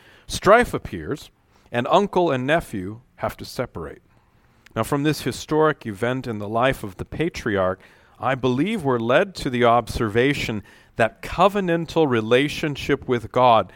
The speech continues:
drives separation in the world. And I'll explain what I mean by that as we continue to proceed and look at the text. So let's begin in our exposition with some general textual observations, observations from the text in general.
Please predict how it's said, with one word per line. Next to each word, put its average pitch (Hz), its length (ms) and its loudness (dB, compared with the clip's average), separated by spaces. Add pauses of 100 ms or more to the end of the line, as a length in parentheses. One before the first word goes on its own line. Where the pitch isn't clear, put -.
(360)
drives 147 600 2
separation 147 920 -4
in 117 100 -4
the 131 80 0
world. 156 400 0 (500)
And 101 80 -6
I'll 117 60 2
explain 139 380 -4
what 117 100 0
I 113 80 0
mean 110 240 -4
by 92 160 -4
that 90 160 -4
as 87 140 -8
we 98 80 -8
continue 95 400 -8
to - 80 -12
proceed - 440 -8
and 87 140 -6
look 92 160 -6
at 90 120 -12
the - 60 -14
text. - 460 -10 (800)
So - 140 -6
let's 175 160 0
begin 139 540 -2 (340)
in 120 100 0
our 120 140 8
exposition 117 600 -2
with 101 100 -4
some 107 240 -4
general 143 640 0 (340)
textual 156 640 0
observations, 101 1080 0 (240)
observations 131 720 0
from 127 240 0
the 113 80 -2
text - 340 -2
in 101 140 -4
general. 92 340 -4